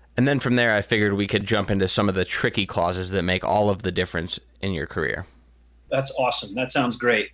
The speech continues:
Speaker 2: Now, I should point out to the listeners that here in Cincinnati, we've got a conservatory of music, and one of my buddies teaches the music business course over there,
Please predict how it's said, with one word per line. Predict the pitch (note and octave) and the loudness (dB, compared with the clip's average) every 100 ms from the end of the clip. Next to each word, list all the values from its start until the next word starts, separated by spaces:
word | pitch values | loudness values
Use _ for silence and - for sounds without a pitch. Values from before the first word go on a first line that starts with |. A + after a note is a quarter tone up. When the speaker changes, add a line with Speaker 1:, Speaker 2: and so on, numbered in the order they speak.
| - | -4
Speaker 2:
Now, | B2+ B2 | -2 2
I | C3+ | 2
should | C#3 F3 D3+ - | 4 2 0 0
point | D#3 D3 | 2 2
out | C#3+ C3 | 2 -2
to | C3+ | -2
the | B2 | 2
listeners | C#3 C#3 C3+ B2 A2+ | 2 2 2 0 2
that | B2 A2+ - - _ _ _ | 4 2 0 -20 _ _ _
here | - E3 D#3 | 2 4 4
in | B2+ | 4
Cincinnati, | D3 C#3+ C3+ C#3 B2+ | 4 4 4 4 2
we've | B2+ | 2
got | A#2+ B2+ | 2 2
a | A#2 - _ - | 0 -8 _ -8
conservatory | B2+ C#3 C3+ C3+ A#2+ | -2 0 0 0 0
of | A2+ | 2
music, | B2+ B2 A#2+ - | 2 2 0 -2
and | B2+ A#2 | -2 0
one | B2 | 2
of | B2 | 2
my | A2+ | 2
buddies | A#2 A#2+ A#2 | 2 0 -2
teaches | - B2+ B2+ A#2 | -2 -2 -2 -4
the | - | 0
music | A#2 A2+ G#2 | 0 0 -2
business | B2+ B2 A#2 | -2 0 0
course | - A#2+ A2 | 0 -2 -2
over | A2+ G#2+ | -2 0
there, | G#2+ G#2 | 2 0